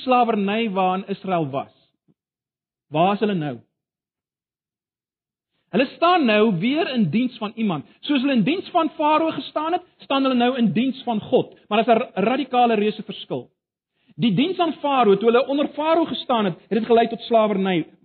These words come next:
Nou staan hulle in 'n verbondsverhouding. Nou, hierdie verbondsverhouding is, is eintlik niks anders as 'n,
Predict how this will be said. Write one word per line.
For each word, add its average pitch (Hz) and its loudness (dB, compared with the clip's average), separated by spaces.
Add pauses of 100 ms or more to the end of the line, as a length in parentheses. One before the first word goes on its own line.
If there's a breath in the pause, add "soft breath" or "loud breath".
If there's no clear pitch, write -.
(300)
Nou 208 2
staan 277 2
hulle 254 0
in 240 0
'n 226 -4
verbondsverhouding. 185 -2 (280 soft breath)
Nou, 196 0
hierdie 359 0
verbondsverhouding 214 -2
is, 202 -12 (100)
is 202 -16
eintlik 339 -10
niks 285 -6
anders 247 -8
as 226 -10
'n, 175 -4